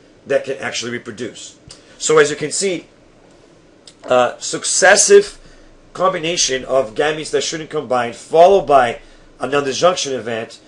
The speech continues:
can lead to the formation of a new species by a combination of two. And this that do, does tend to happen in some unicellular organisms as well as some simple plants. Now, in here you have a different variation of the same process,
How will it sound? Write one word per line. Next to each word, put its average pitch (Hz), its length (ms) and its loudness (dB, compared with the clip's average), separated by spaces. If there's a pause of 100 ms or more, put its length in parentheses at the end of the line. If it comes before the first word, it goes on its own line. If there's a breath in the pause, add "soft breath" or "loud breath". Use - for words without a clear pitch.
(380 soft breath)
can 190 420 0
lead 143 360 -4
to - 80 -12
the 139 80 -2
formation 139 480 -6
of 127 80 -6
a 127 60 -6
new 117 260 -12
species - 720 -10 (340 soft breath)
by 131 120 6
a 131 100 2
combination 160 560 -4
of 151 120 -10
two. 175 320 -4 (460 soft breath)
And 147 140 -8
this 170 160 -6
that 151 300 0
do, 160 240 -14
does 185 220 0
tend 151 180 -4
to 131 80 -8
happen 139 280 2
in 120 80 -8
some 147 280 -4
unicellular 143 460 0
organisms 123 540 0
as 117 180 -8
well 120 240 0
as - 80 -8
some 113 160 -8
simple - 360 -6
plants. 123 480 -4 (180 loud breath)
Now, - 320 0 (640 loud breath)
in 139 140 -4
here 185 200 4
you 190 120 6
have 165 120 4
a 151 40 2
different 180 280 0
variation 139 420 4
of 123 60 -6
the 120 60 -6
same 120 220 -2
process, 120 600 0